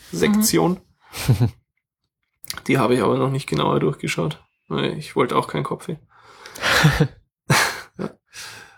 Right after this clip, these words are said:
Speaker 2: Ähm, aber, äh, genug, äh, zu den Visuals. Äh,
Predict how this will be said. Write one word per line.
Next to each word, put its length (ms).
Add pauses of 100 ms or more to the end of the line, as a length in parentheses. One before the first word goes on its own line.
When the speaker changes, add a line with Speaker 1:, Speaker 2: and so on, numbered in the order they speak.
(200)
Speaker 2:
Ähm, 560 (580)
aber, 1000 (140)
äh, 160
genug, 600
äh, 360
zu 200
den 280
Visuals. 840
Äh, 60